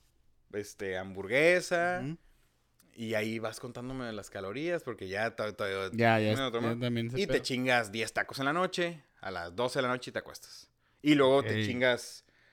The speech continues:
Speaker 1: un litro de coca, que también, o lo que sí tomaba era un frego de Coca-Cola.
Speaker 2: Ok.
Speaker 1: Fumaba un chorro.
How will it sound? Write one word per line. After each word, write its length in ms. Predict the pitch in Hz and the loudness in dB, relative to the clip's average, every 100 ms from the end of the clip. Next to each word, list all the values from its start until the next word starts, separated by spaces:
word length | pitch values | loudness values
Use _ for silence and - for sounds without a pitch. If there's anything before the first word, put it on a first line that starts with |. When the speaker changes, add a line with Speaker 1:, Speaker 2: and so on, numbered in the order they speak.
| _ _ _ _ _ _ _ - | _ _ _ _ _ _ _ -20
Speaker 1:
un 220 | 98 123 120 | -8 -2 0
litro 220 | 123 127 | 2 2
de 120 | 110 | 2
coca, 280 | 143 147 131 | 4 2 2
que 120 | 131 | 2
también, 340 | 123 120 135 | 4 6 4
o 100 | 123 | 4
lo 140 | 135 131 | 6 6
que 100 | 123 | 4
sí 160 | 131 | -4
tomaba 300 | 120 135 131 | 0 2 4
era 100 | 123 | 4
un 140 | 113 107 | 0 -4
frego 240 | 120 120 | 0 0
de 100 | 107 | 0
Coca-Cola. 640 | 113 98 92 143 156 147 143 | -4 -8 -2 -2 0 0 -2
Speaker 2:
Ok. 240 | 101 95 - - - _ - - | -2 -2 -2 -6 -6 _ -20 -12
Speaker 1:
Fumaba 320 | 110 110 104 | -4 0 -2
un 80 | 95 | -2
chorro. 520 | 127 139 135 123 120 | 0 0 2 -2 -4